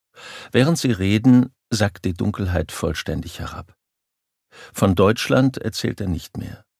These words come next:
„Das Land ist jetzt geteilt?“, fragte sie einmal unsicher. „Doch, ein Krieg war in Europa. Natürlich wisse sie das.“ „Ein Weltkrieg“,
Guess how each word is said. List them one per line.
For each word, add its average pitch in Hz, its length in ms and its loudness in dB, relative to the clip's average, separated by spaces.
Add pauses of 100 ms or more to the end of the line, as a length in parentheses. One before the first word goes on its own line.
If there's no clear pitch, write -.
(1000)
„Das - 640 0
Land 127 540 2
ist - 260 -2
jetzt 120 300 0
geteilt?“, - 840 -2 (680)
fragte - 400 -4
sie 78 180 -4
einmal 76 280 -2
unsicher. 85 540 -6 (1080)
„Doch, - 420 -2 (400)
ein 110 180 -2
Krieg - 420 0
war 90 160 2
in 85 120 2
Europa. 80 480 0 (200)
Natürlich - 580 0
wisse 85 260 -2
sie 78 200 -4
das.“ - 380 -12 (1120)
„Ein 73 320 0
Weltkrieg“, - 840 0